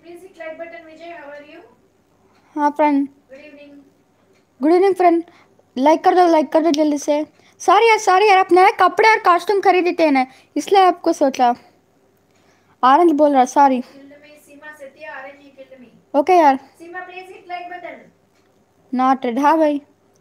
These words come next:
Speaker 2: not red, not red।
Speaker 1: अभी तक किसी ने लाइक देना भूल गए तो एक लाइक दे दीजिए, नया फ्रेंड्स है तो सब्सक्राइब भी कर लीजिए।
Speaker 2: ठीक, हाँ friends जल्दी से। क्यों राकेश?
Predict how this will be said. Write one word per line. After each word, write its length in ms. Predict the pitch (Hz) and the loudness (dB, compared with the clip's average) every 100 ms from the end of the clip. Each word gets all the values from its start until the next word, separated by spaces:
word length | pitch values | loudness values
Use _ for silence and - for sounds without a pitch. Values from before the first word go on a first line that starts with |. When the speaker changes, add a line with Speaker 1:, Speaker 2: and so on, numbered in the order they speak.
| _ _ - | _ _ 0
Speaker 2:
not 280 | 285 277 | 0 0
red, 180 | 277 240 | -2 0
not 240 | 269 269 262 | 0 0 -2
red। 180 | 226 220 _ _ _ _ _ _ _ _ | -8 -10 _ _ _ _ _ _ _ _
Speaker 1:
अभी 240 | 247 311 | -20 -20
तक 180 | 330 339 | -20 -20
किसी 160 | 320 277 | -16 -16
ने 200 | 339 311 | -14 -20
लाइक 220 | 285 285 | -20 -20
देना 200 | 330 330 | -20 -20
भूल 160 | 320 320 | -20 -20
गए 200 | 320 311 | -14 -14
तो 60 | 311 | -16
एक 100 | 294 | -20
लाइक 220 | 269 269 | -20 -20
दे 160 | 311 311 | -20 -20
दीजिए, 320 | 302 294 294 | -20 -20 -20
नया 260 | 277 285 | -20 -20
फ्रेंड्स 300 | 294 302 294 | -20 -20 -20
है 120 | 294 294 | -20 -16
तो 140 | 285 277 262 _ 254 | -16 -16 -18 _ _
सब्सक्राइब 500 | _ 240 _ 302 302 | _ -20 _ -18 -18
भी 100 | 311 | -20
कर 180 | 294 285 | -20 -20
लीजिए। 500 | 285 _ 285 277 269 _ _ | -20 _ -20 -20 -20 _ _
Speaker 2:
ठीक, 260 | 311 294 285 | -6 -6 -4
हाँ 200 | 294 339 | -2 -2
friends 300 | - 359 294 | 0 -2 0
जल्दी 300 | 285 285 285 | 0 0 -2
से। 240 | 269 269 269 _ _ _ _ _ _ _ _ _ _ _ _ _ | -4 -6 -8 _ _ _ _ _ _ _ _ _ _ _ _ _
क्यों 280 | _ 277 269 | _ -12 -10
राकेश? 420 | 262 262 262 - | -10 -10 -14 -10